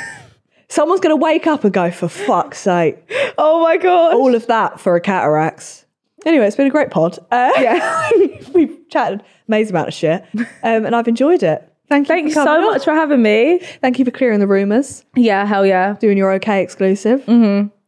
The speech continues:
Speaker 1: I needed that.
Speaker 2: Thanks.
Speaker 1: Th-, thanks. <laughs>
Speaker 2: Thanks. See you soon.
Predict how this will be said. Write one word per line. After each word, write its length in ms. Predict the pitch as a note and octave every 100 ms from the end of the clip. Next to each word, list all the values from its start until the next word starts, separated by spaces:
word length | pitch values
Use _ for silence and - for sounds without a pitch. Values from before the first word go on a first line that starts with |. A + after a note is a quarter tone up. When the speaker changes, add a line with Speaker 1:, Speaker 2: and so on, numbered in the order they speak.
| _ -
Speaker 1:
I 40 | A#3+
needed 240 | C4 B3+
that. 240 | F3 C#3+ - _ _ _
Speaker 2:
Thanks. 540 | A#3 G#3+ G#3 - -
Speaker 1:
Th-, 160 | C#4+ A3+ _ _ - _ _ -
thanks. 420 | A3+ A3+ G#3+ - -
<laughs> 120 | - -
Speaker 2:
Thanks. 440 | - A#3+ B3+ - -
See 240 | - C4+ C#4
you 40 |
soon. 280 | - D#4